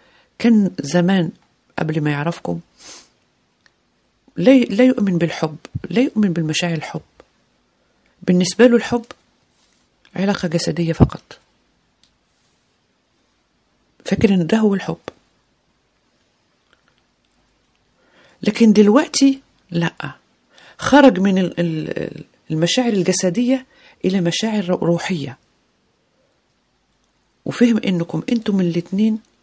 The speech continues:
توأم روح أو توأم شعلة،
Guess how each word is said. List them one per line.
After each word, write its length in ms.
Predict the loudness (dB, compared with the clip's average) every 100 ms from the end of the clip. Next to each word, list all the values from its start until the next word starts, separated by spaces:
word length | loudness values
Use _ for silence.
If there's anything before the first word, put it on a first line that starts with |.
| _ _ _ -20 -20 _ _ _ _ _ _ _ 0
توأم 380 | 0 2 -2 -2
روح 380 | -4 -6 -10 -16 _ _ _ _ _ _ _
أو 80 | -14
توأم 340 | -6 -6 -4 -10
شعلة، 380 | -8 -10 -10